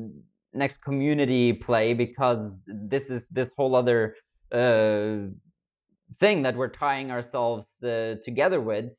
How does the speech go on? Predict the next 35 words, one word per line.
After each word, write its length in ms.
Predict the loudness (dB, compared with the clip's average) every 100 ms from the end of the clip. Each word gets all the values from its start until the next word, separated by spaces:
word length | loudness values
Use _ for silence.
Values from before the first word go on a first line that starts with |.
| _
and, 500 | -8 -6 -4 -4 -2
uh, 360 | 0 2 2 -2 -2
they, 260 | -2 -2
they 180 | -2 0
are 100 | 0
kind 220 | -2 -6
of 160 | -4 -6
doing, 520 | -6 -4 -4 -6 -8 _ _ _ _
obviously 380 | 0 0 -2 -4
they're 160 | -2 -2
gonna 200 | -4 -6
be 120 | -6
making 640 | -6 -6 -6 -6 -8 -8 -12
some 220 | -8 -8
sort 200 | -4 -2
of 200 | -2 -2 -10 _ _ _ _
community 520 | -4 0 0 0 -2
platform 920 | -4 -2 -2 -4 _ 2 2 2 -4 -2
of 280 | 0 0 0
their 180 | 0 2
own, 440 | 0 0 -2 -6 _ _ _
uh, 40 | -2
with 200 | 0 2
us 180 | 2 2 _
as, 240 | -6 -4 -6 _
uh, 160 | -4 -2
one 200 | -2 -4
of 160 | -4 -4
their 440 | -2 0 -2 -4 -10 _ _ _ _ 0
partner 460 | 0 0 -6 -8
sort 160 | -8 -8
of, 140 | -6
uh, 520 | -4 -2 -2 -2 -2 -4
launch 720 | -10 -6 -2 0 0 -4 -10 -8
games. 500 | -6 -6 -8 -12